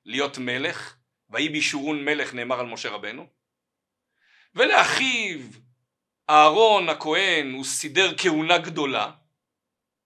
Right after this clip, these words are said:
ואותנו, הבני דודים שלו, שהרי משה רבנו הוא משה בן עמרם בן קהת,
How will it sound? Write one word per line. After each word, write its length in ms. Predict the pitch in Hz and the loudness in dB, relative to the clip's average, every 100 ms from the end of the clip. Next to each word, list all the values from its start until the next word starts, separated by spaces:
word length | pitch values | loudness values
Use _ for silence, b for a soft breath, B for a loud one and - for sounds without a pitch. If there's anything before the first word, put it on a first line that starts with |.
| _ _ _ _ _ _ _ _ _ _ | _ _ _ _ _ _ _ _ _ _
ואותנו, 760 | 113 139 156 156 233 339 269 202 | -6 0 0 4 4 6 4 0
הבני 280 | 160 175 185 | 0 0 0
דודים 400 | 175 175 262 311 | 0 -2 -4 -2
שלו, 460 | - 175 143 147 | -2 0 0 0
שהרי 460 | 156 147 131 147 147 | -2 -2 0 2 2
משה 300 | 143 131 196 | -2 -2 0
רבנו 800 | 175 165 180 185 160 135 104 - | 2 2 0 0 -4 -6 -10 -18
הוא 260 | - 127 143 | -14 -8 -6
משה 380 | 135 - 190 143 | -4 0 2 0
בן 240 | 120 147 | 0 0
עמרם 540 | 143 143 151 147 120 101 | 0 2 4 4 2 -4
בן 160 | 135 | -6
קהת, 460 | 135 120 104 120 - | -6 -8 -6 -6 -8